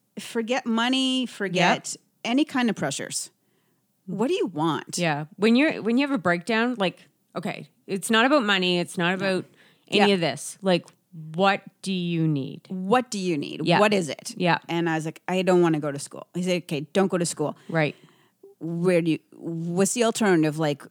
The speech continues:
Speaker 1: then what?"
Speaker 2: Yes.
Speaker 1: And I said, "I wanna go east." I don't know what made me say that.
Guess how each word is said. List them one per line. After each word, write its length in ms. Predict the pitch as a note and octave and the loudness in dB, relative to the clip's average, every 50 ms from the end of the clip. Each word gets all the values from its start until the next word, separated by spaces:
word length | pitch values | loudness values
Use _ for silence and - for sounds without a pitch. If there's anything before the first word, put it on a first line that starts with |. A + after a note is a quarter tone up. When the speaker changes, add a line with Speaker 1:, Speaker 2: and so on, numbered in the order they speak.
| _ _ _ | _ _ _
Speaker 1:
then 360 | E3 E3+ E3+ G#3 G#3+ A3+ G3+ | -8 0 2 4 6 6 6
what?" 400 | E3+ D3 A2+ - - - - - - - | 6 4 4 0 -2 -6 -8 -8 -10 -10
Speaker 2:
Yes. 240 | F#3+ F3 D#3+ E3+ | -4 -2 0 2
Speaker 1:
And 220 | E3+ F3 F3 F3 D#3+ - | 2 2 2 0 0 0
I 220 | D#3+ D#3+ D#3+ D#3 | 0 0 0 0
said, 460 | D#3+ - - F3 D#3+ D3+ C#3 C#3+ D3 - _ _ _ _ _ _ _ _ _ _ _ _ _ _ _ _ | -2 -2 -2 -2 0 0 -2 -4 -6 -12 _ _ _ _ _ _ _ _ _ _ _ _ _ _ _ _
"I 80 | F#3 G3 | -4 -2
wanna 220 | A#3 D4 E4 F#4 | 0 2 0 2
go 120 | - G#3 D#3 | 0 -2 -2
east." 520 | - F3 F3+ D#3 - - - - - - _ _ _ _ _ | -2 -4 -4 -4 -4 -6 -8 -8 -10 -16 _ _ _ _ _
I 160 | - A3+ B3+ | 0 2 2
don't 120 | F4+ - E4 | 2 2 2
know 120 | D4 B3+ | 2 2
what 300 | A3 A#3 B3+ C#4 E4 D#4 | 4 6 6 6 6 6
made 140 | D4 D4+ D4+ C#4+ | 4 4 6 6
me 120 | D4 D#4 | 6 4
say 240 | - - D4+ D#4+ D#4 | 4 4 2 4 4
that. 280 | A#3 G3+ F3 E3+ D#3+ | 6 6 6 4 2